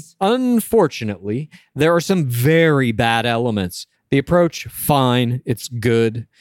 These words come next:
The mount is okay, although <laughs> Zach here does most of the work.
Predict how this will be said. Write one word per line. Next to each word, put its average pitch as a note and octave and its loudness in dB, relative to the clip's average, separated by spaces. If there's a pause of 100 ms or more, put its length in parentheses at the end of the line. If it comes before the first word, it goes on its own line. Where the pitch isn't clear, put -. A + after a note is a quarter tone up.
(240)
The B2+ 0
mount C#3+ -2
is A2+ -2 (160)
okay, C3 0 (320)
although C3+ 2 (280)
<laughs> - -20
Zach E3+ 0
here E3 2
does D3+ -2
most E3 2
of F3+ 2
the D3+ 2
work. F#3+ 0